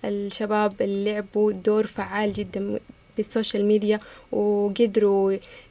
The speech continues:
يستخدموها استخدام إيجابي يوصل الرسالة بصورة أكبر. والسوشيال ميديا هي اللي وصلت رسالتنا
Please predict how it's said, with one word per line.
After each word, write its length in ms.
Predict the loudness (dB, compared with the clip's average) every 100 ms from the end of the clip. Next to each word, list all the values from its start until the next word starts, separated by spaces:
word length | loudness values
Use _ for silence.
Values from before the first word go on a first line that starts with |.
| -2
يستخدموها 1080 | 2 2 0 -2 -2 -2 2 4 6 6 4
استخدام 480 | 0 -4 2 4
إيجابي 720 | 4 2 4 4 4 4 2 0 -10 -20 -4
يوصل 440 | 0 2 2 2 2
الرسالة 500 | 2 0 0 2 2
بصورة 480 | 0 -4 -2 0 0
أكبر. 340 | -2 -4 -6 -6 -20 -8
والسوشيال 420 | -2 2 4 4
ميديا 220 | 4 6
هي 260 | 4 6 6
اللي 140 | 8
وصلت 520 | 6 4 0 -2 -2 -4
رسالتنا 680 | -6 -4 -2 -2 0 0